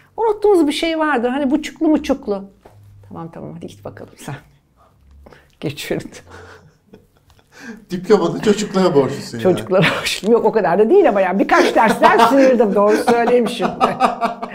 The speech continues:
Speaker 1: Birkaç dersten hamilelik uğruna sıyırdım.
Speaker 2: Ay Allah. Pekala. Sonrasında, a, gazetecilik bayağı, bayağı eli konu devam etti.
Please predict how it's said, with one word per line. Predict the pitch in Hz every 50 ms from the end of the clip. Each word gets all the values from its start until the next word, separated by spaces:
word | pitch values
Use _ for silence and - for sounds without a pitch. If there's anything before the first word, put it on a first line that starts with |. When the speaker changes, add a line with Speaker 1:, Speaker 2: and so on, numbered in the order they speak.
| - 233 - - - 302 339 330 -
Speaker 1:
Birkaç | 226 208 - 311 359 415 - -
dersten | 277 240 214 202 - - 285 294 359 370
hamilelik | 349 262 233 220 226 240 240 262 311 -
uğruna | 220 214 202 202 233 349 359
sıyırdım. | - - 349 349 349 359 320 269 330 302 262 - - - _ _ _ _ _ _ _ _ _ _ 139 139 139 139 - 269 254 - - - -
Speaker 2:
Ay | - 139 - 131 127
Allah. | 120 113 110 110 110 107 - - _ _ _
Pekala. | - 196 208 208 208 175 135 120 113 110
Sonrasında, | - - 170 190 220 214 214 - 156 147 147 196 233 - - -
a, | 170 165
gazetecilik | 165 165 180 180 180 190 185 185 165 156 147 - -
bayağı, | 180 180 170 151 143 135 - - -
bayağı | 143 127 120 131 -
eli | - - 185 180 180
konu | 175 151 143 151 151
devam | 170 165 160 170 165 151 123
etti. | 107 107 - - - 170 185 -